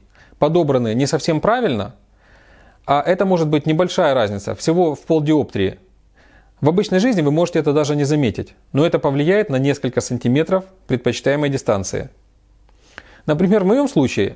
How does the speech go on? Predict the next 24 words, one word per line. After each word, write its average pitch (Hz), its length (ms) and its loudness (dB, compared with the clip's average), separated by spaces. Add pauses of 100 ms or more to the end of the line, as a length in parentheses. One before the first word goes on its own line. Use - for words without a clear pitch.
(100)
я 170 200 2
иногда 170 260 0
ношу 165 260 -2
очки, 220 380 -2
иногда 143 320 0
контактные 139 440 -2
линзы. 98 360 -2 (520)
Как 160 160 0
я 190 80 2
уже 180 140 2
говорил, 202 360 2
у 151 40 0
меня 180 220 2
есть 143 340 0
начальная 143 400 0
степень 135 320 -2
пресбиопии, 165 640 2
и 156 420 0
поэтому 175 600 0
мне 135 300 0
уже 147 220 2
немного 143 460 0
сложно 131 400 0
читать 180 480 -2